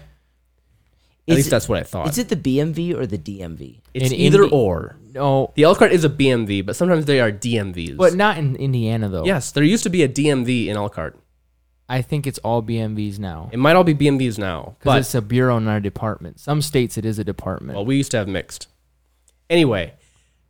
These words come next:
Speaker 1: get called up to the counter, and the lady asks me what I want. I tell her, and she says, "Okay, not a problem. Do you have the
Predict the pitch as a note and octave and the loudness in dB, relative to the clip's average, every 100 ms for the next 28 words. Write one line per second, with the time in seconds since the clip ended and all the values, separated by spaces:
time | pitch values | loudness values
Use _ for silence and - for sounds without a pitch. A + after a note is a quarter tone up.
0 | _ D#3+ E3 F#3 E3+ E3 D3+ C3 A2 G#2 | _ -4 0 0 0 -2 -2 -2 -2 -2
1 | B2 B2+ C3 C3 - G#2+ G#2+ B2 A2+ G2+ | 0 0 2 0 0 -4 -4 -4 -4 -2
2 | C3+ C#3 A2 - C3+ C3 B2+ B2+ _ _ | -2 -2 -6 -6 -2 0 -2 -4 _ _
3 | _ _ - B2 B2 A#2+ A2 - - C3+ | _ _ -6 -2 -2 -4 -6 -10 -10 -6
4 | C3 B2 A#2+ A#2 G#2+ B2+ C#3+ C#3+ C3 G#2+ | -2 0 0 -2 -6 -8 -6 -4 -4 -6
5 | - B2+ B2+ A#2 C3 A#2+ A#2+ B2 A#2+ A#2 | -4 -4 -4 -6 -6 -4 -4 -4 -6 -8
6 | G#2+ G#2 G2+ | -8 -8 -10